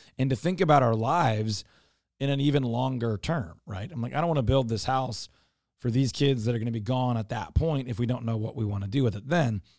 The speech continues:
And it's encouraged us to think about foster care, adoption, sort of hosting ministry staff, friends, nonprofit, uh, people in need for short or long-term periods. So anyway,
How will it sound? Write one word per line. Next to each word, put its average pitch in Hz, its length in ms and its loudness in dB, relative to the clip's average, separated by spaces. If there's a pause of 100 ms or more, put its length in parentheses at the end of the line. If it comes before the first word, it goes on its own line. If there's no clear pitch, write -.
(640)
And 139 100 4
it's 143 140 0
encouraged 147 500 2
us 120 140 4
to 120 100 0
think 180 240 -4
about 101 340 -2 (420)
foster 156 320 -4
care, 73 280 -10 (300)
adoption, 147 640 2 (320)
sort 139 240 0
of 107 100 -2
hosting 127 880 2 (360)
ministry 147 440 0
staff, 95 580 -10
friends, 117 680 0
nonprofit, 139 680 0 (460)
uh, 113 160 -2
people 160 400 4
in 147 200 2
need 143 460 4
for 117 180 -2
short 147 320 4
or 165 180 6
long-term 123 540 2
periods. 104 300 -4
So 147 80 -6
anyway, 160 320 2